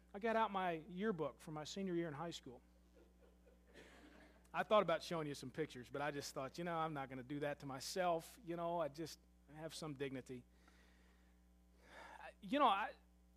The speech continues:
I was about forty pounds lighter, and, and I had a full head of hair, and it looked good. Man, it looked good.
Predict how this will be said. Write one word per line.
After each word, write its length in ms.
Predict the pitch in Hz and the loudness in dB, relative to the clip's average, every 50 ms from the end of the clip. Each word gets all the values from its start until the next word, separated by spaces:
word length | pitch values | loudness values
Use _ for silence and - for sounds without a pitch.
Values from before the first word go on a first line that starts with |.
| - - | -14 0
I 120 | - 247 320 | 6 6 6
was 160 | 311 247 190 | 8 8 4
about 300 | 190 170 185 170 160 - - | 4 4 4 2 2 0 -2
forty 200 | 202 226 233 233 | 0 2 2 2
pounds 360 | - - 226 214 202 190 165 | 2 0 2 2 2 2 2
lighter, 360 | 175 185 185 190 196 196 202 | 4 6 8 8 8 6 4
and, 220 | 190 160 165 175 175 - - | 0 -2 -6 -8 -8 -10 -8
and 200 | 170 160 156 160 | -4 -4 -4 -2
I 200 | 151 175 185 190 | -2 -2 -2 0
had 180 | 185 196 151 | 0 0 -2
a 60 | 120 - - - - | -2 -4 -10 -10 -4
full 220 | 175 175 180 180 | -2 0 2 2
head 140 | 180 185 165 | 2 0 -2
of 60 | 156 | -2
hair, 220 | 143 160 160 160 | -4 -4 -4 -4
and 80 | 143 147 | -4 -6
it 80 | 180 160 | -8 -8
looked 220 | 135 110 110 113 | -10 -12 -12 -10
good. 280 | 120 127 127 117 113 - - - - - - - - - - - - - - - - - - - - - - - - - - - - - - - - | -8 -6 -6 -6 -8 -12 -18 -20 -20 -20 -20 -20 -20 -20 -20 -20 -20 -20 -20 -20 -20 -20 -20 -20 -20 -20 -20 -20 -20 -20 -20 -20 -20 -20 -20 -10 0
Man, 180 | 220 294 262 202 | 2 4 4 4
it 120 | 165 160 | 4 2
looked 200 | 175 160 147 - | 0 -2 -2 0
good. 240 | - 156 135 113 104 | -2 -2 -2 -2 -6